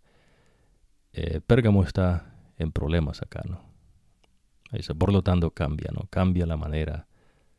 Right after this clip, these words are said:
eh, o vendré pronto y pelearé contra ellos". Oigan bien lo que el Espíritu dice a las iglesias.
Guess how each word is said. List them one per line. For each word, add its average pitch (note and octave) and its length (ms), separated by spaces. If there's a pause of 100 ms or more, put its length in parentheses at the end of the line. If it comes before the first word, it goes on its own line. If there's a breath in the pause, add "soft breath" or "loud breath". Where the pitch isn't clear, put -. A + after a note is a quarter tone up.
(260)
eh, - 100
o D2+ 160
vendré D2 300
pronto - 480 (520)
y C#2+ 100
pelearé D#2+ 520
contra - 340 (100)
ellos". - 340 (1000 soft breath)
Oigan C3+ 340
bien B2 180
lo A#2+ 80
que G#2+ 100
el F2+ 60
Espíritu E2+ 460
dice E2 260
a - 20
las - 200
iglesias. - 800